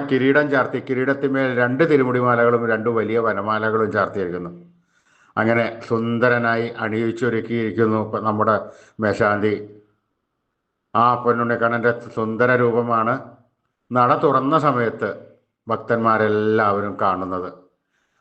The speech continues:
ഭക്തന്മാരെല്ലാവരും അത് കണ്ടതോടുകൂടി ആനന്ദത്തിലെ ആറാടി ആ പൊന്നുണ്ണിക്കണ്ണൻ്റെ തിരുനാമങ്ങളും ചൊല്ലി കണ്ണൻ്റെ അടുത്തേക്ക് അതാ ഓടി, ഓടി, ഓടി പോണു. ആ സോപാനപ്പടിയിൽ നിന്ന് കണ്ണനെ കൺകുളിർക്കെ കണ്ട്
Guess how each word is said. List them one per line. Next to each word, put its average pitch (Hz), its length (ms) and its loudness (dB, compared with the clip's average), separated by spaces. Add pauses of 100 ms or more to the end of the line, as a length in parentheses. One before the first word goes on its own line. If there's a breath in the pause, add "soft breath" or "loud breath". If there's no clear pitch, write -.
(120)
ഭക്തന്മാരെല്ലാവരും 110 1080 2
അത് 110 180 0
കണ്ടതോടുകൂടി 113 720 0 (200)
ആനന്ദത്തിലെ 107 600 -4 (480 soft breath)
ആറാടി 113 380 2 (180)
ആ 110 120 4
പൊന്നുണ്ണിക്കണ്ണൻ്റെ 110 800 -4
തിരുനാമങ്ങളും 113 760 2
ചൊല്ലി 120 260 2 (480 loud breath)
കണ്ണൻ്റെ 110 380 2
അടുത്തേക്ക് 107 420 -2
അതാ 107 140 4 (260)
ഓടി, 107 160 2 (100)
ഓടി, 104 160 4 (100)
ഓടി 101 220 2
പോണു. 98 240 -2 (1500 loud breath)
ആ 113 120 4
സോപാനപ്പടിയിൽ 123 880 2
നിന്ന് 123 220 0
കണ്ണനെ 120 440 -2
കൺകുളിർക്കെ 120 800 0
കണ്ട് 110 520 0